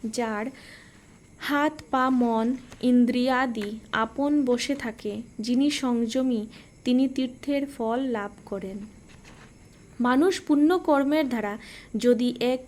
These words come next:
ঘন্টারও কম সময় বেঁচে থাকে, তবে সেই শ্রেষ্ঠ।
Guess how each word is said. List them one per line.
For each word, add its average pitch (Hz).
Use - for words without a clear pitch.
ঘন্টারও 285
কম 247
সময় 226
বেঁচে 220
থাকে, 220
তবে 240
সেই 247
শ্রেষ্ঠ। 240